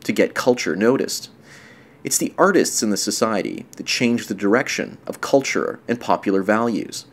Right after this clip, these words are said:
Feminists have infiltrated higher education and the arts for over fifty years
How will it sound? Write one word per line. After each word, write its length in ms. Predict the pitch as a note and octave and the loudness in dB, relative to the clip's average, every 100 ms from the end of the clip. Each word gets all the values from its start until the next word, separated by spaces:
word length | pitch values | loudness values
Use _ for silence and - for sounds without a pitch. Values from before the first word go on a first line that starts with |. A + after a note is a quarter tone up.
| - - - _ | -20 -20 -20 _
Feminists 440 | - D#3+ F#3+ E3 - | 2 4 6 2 2
have 160 | - | 0
infiltrated 600 | - D3+ - - D#2+ C#2+ | 0 2 2 2 0 -2
higher 380 | - - C#3 C#3 | -6 -2 2 4
education 640 | C3 A#2+ - C3 C3 F#2 | 4 2 0 0 0 -2
and 100 | F2 | -4
the 100 | F2+ - | -2 0
arts 320 | B2 - - | 0 0 -4
for 200 | - - | -4 -2
over 200 | A2 F#2+ | -2 -2
fifty 400 | - C#3+ C#3 B2+ | 0 0 2 0
years 480 | A#2+ C#3 - - | 2 4 0 -4